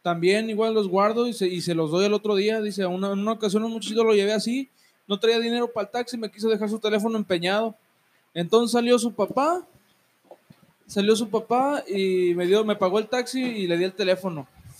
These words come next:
Y así que cuando se te ofrezca. Bueno, eso fue un poco, o sea, después, una semana exactamente después, yo andaba por, por los lugares del Panteón,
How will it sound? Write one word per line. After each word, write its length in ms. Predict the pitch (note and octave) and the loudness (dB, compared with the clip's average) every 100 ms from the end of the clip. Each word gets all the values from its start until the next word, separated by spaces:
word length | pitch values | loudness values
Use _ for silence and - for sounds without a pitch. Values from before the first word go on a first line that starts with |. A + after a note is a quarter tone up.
| - E3 | -8 -6
Y 40 | |
así 140 | D#3+ A#3 | -4 -4
que 60 | - | 2
cuando 180 | A#3 F3+ | 2 2
se 80 | |
te 100 | - D3+ | -2 -2
ofrezca. 500 | F3+ G3+ G3 D#3 - _ _ _ _ _ - - | 2 2 0 -6 -8 _ _ _ _ _ -16 -8
Bueno, 340 | G#3 B3 B3 A#3+ | -4 -2 0 2
eso 200 | A#3 G3+ | 2 0
fue 160 | A#3+ | 0
un 120 | A#3 | 0
poco, 420 | - C#4 C#4 A#3 F#3+ | 4 4 4 2 0
o 60 | |
sea, 320 | E3 D3 C3+ _ _ _ _ _ _ _ _ _ _ _ _ _ _ F#3 | 0 -6 -8 _ _ _ _ _ _ _ _ _ _ _ _ _ _ -2
después, 460 | F#3 - B3 B3 - | -2 4 4 4 -2
una 260 | C4+ C#4 C4+ | 0 2 2
semana 460 | C#4 B3+ C4 C4+ | 0 0 0 0
exactamente 800 | A#3+ C4 - C4+ C4 C4 B3+ C4+ | 0 -2 -2 0 0 -2 0 0
después, 720 | C4 B3 - C4+ C4 B3 - - - _ _ _ _ _ _ - | 0 -2 2 4 4 0 -6 -12 -20 _ _ _ _ _ _ -2
yo 200 | G3 A3+ | 2 4
andaba 480 | A#3 A3+ A#3 A#3+ A#3 | 2 0 0 -2 -2
por, 460 | G#3 G3 F#3 E3+ - | 2 4 4 0 -2
por 180 | F3+ | 0
los 260 | F3+ F3 E3+ | 2 0 -2
lugares 360 | F3 F#3 A3 A3 | 0 2 2 0
del 140 | G#3+ | 0
Panteón, 600 | G3 G3 F#3+ A#3 A#3 | 0 -2 2 2 2